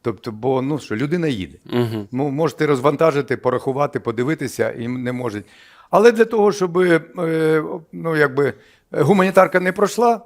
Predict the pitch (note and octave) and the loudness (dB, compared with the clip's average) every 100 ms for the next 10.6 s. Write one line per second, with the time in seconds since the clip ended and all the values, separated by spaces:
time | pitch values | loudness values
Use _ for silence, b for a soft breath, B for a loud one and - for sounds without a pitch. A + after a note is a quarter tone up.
0 | _ _ - G3 E3+ A3+ A3 G#3+ G#3 A3 | _ _ -10 -6 0 0 2 0 2 2
1 | A3+ A3+ G#3+ G3+ F3+ E3+ F#3+ G#3+ G3 F#3+ | 4 6 6 4 -2 -6 -4 -2 0 2
2 | F#3 F3 E3 E3 E3+ F3 D#3 C#3 - F#3 | 2 2 -2 -2 0 0 0 -2 0 -2
3 | - F3+ E3+ F3 D#3+ D#3 D3+ D3+ C3 A#2+ | 0 -2 0 -2 -2 -4 -4 -4 -4 -6
4 | G#2 - F#2 G#2+ F#2+ F#2+ G2+ G2 G#2 G2+ | -8 -8 -8 -8 -10 -8 -8 -4 -4 -6
5 | E2+ - - C3+ D3 C#3+ E3 D#3 C#3 C3+ | -10 -6 -2 2 2 4 2 4 2 4
6 | B2+ A#2 B2 B2 B2+ A#2+ A#2 A2+ A#2+ A#2+ | 2 0 -2 -2 -2 2 0 2 0 0
7 | A#2 A2 G#2+ G#2 A2+ - G#2+ A2+ A2 G#2+ | -2 -2 -2 -2 -4 -2 -4 -2 -2 -2
8 | G#2 A2 A2 E3 E3 B2+ A#2 A2+ G#2+ G2 | 0 2 4 2 2 0 2 2 0 0
9 | A2 C3 - A2+ G2 - G2+ - F#2+ F#2 | 2 2 2 -2 -2 -8 -12 -10 -10 -8
10 | - D3 - F#2 - | -4 -4 -2 -4 -6